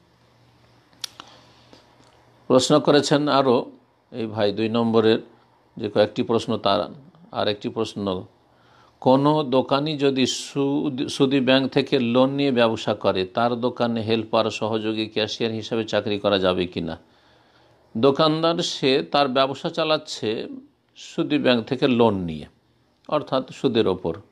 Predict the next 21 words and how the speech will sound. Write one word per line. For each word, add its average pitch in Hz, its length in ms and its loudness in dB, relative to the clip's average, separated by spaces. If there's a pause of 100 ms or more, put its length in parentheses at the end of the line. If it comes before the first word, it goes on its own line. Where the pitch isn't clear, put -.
(500)
সেই - 200 0
ব্যক্তি 139 360 4
রুজি 123 300 4
হারাম, 92 360 -2 (680)
কিন্তু 151 240 2
আপনি 165 480 0
সেখানে 170 440 -2
চাকরি 170 420 0
করছেন, 117 580 -4 (320)
যেই 131 220 0
কাজগুলি 151 500 2
করছেন 143 300 -4
সেই 165 260 -2
কাজগুলি 113 540 -2
শরীয়তের 120 680 -2
আলোকে 113 480 -2
যদি 101 480 -2 (600)
হালাল 120 420 2
হয়, 98 340 -2
অর্থাৎ 101 560 -4
আপনি 104 480 -8